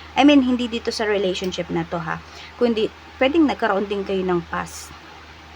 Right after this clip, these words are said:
Napaulit-ulit kayong sinaktan. So, yan yung struggle po ninyo. Oh, meron ba dito single mom or single dad? Para kasing ito, oh.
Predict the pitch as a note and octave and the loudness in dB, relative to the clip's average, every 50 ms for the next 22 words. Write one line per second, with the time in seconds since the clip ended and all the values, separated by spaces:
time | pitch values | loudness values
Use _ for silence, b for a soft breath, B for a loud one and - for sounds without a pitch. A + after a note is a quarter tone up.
0 | - - - - - - - G#3+ - B3 G3+ A3+ A#3+ A3+ A3+ - A3+ A3 G#3+ G3+ | -20 -20 -20 -20 -16 -10 -8 -2 0 2 4 4 4 4 0 -2 -2 0 0 0
1 | - - G#3 G3 G3 G3+ F#3+ - G3+ F#3+ F3 E3 - - - E3+ E3+ E3+ E3 E3 | 0 0 0 2 2 0 -2 -2 -2 -2 -2 -2 -4 -4 -2 -2 0 0 0 0
2 | E3 E3 - G3 G#3 A3 G#3 G#3 G#3+ G#3 G#3 G3 - - - - F#3 F3+ F3+ F3+ | -2 -2 -2 -2 0 0 0 0 0 -2 -4 -4 -6 -8 -4 0 2 2 2 2
3 | F3+ F3+ F#3 F3+ - - F3+ E3 - F#3 F3 E3+ F3 F3 E3 E3+ D#3+ - - - | 2 0 0 0 -2 -4 -4 -2 0 0 2 2 2 2 2 0 -2 -6 -14 -20
4 | - - - - - - - - - - - - - - - - - - - - | -20 -20 -20 -20 -20 -20 -20 -20 -20 -20 -20 -20 -20 -20 -20 -20 -20 -20 -20 -20
5 | - - - - A3+ A#3 A#3+ C4+ D4+ F4 E4 C#4+ A#3 G#3+ A3 G#3 A#3+ A#3 - A#3 | -20 -20 -12 -10 -6 -4 -2 0 2 4 4 4 4 2 0 -2 -2 -4 -4 -4
6 | A3 G#3 G3 F#3+ F#3 F#3 F#3 A3+ - A3+ G#3+ G#3 - F#3 F3+ E3+ F3 E3 D#3+ D#3+ | -4 0 0 2 2 2 2 2 2 -2 -4 -2 -2 -2 -2 0 0 0 -2 -2
7 | D#3+ D#3+ D#3+ F3 F#3+ F#3+ - - - - - - - - - - - - - - | -2 -2 -2 -2 -4 -8 -16 -18 -18 -20 -20 -20 -20 -20 -20 -20 -20 -20 -20 -20
8 | - - - - - - - - - - - - - - - - - - - - | -20 -20 -20 -20 -20 -20 -20 -20 -20 -20 -20 -20 -20 -20 -20 -20 -20 -20 -20 -20
9 | - - - G#3 A3 A#3 A#3+ A3+ - A#3+ A#3 - G3+ - - G3 - F3+ F#3 | -16 -6 -4 -4 -2 -2 -4 -4 -4 -4 -4 -4 -6 -6 -4 -2 -2 -2 -4